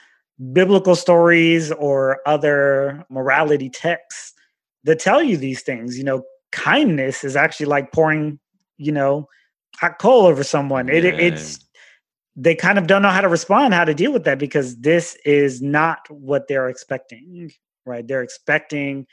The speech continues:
Speaker 1: your anger, your rage, and they know how to respond with anger and rage.
Speaker 2: Yes.
Speaker 1: Right?
Speaker 2: Yes, they do.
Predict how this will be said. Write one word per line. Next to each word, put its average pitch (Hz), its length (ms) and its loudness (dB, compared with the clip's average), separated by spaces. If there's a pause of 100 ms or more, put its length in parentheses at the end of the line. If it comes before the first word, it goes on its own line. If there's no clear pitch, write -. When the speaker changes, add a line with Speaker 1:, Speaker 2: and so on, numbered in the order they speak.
(240)
Speaker 1:
your 143 180 0
anger, 143 340 0
your 135 220 -6
rage, 135 580 -6 (420)
and 135 640 -8 (340)
they 160 220 0
know 170 140 2
how 160 120 0
to 160 80 2
respond 170 540 -2
with 131 160 -10
anger 120 300 -10
and 107 180 -16
rage. 143 420 -18
Speaker 2:
Yes. 80 600 -14
Speaker 1:
Right? 82 180 -12
Speaker 2:
Yes, 80 160 -12
they 87 160 -10
do. 90 340 -8